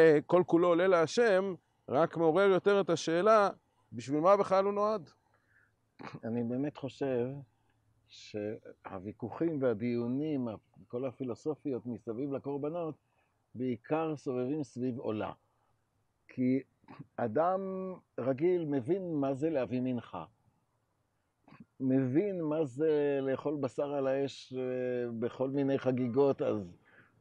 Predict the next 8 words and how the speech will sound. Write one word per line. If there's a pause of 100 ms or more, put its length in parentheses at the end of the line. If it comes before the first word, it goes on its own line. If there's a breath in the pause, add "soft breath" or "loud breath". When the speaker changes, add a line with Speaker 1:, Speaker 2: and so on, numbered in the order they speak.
(260)
Speaker 2:
אם
השם
אומר
שאפשר
להביא
שלמים
לרצונו
בחגיגה,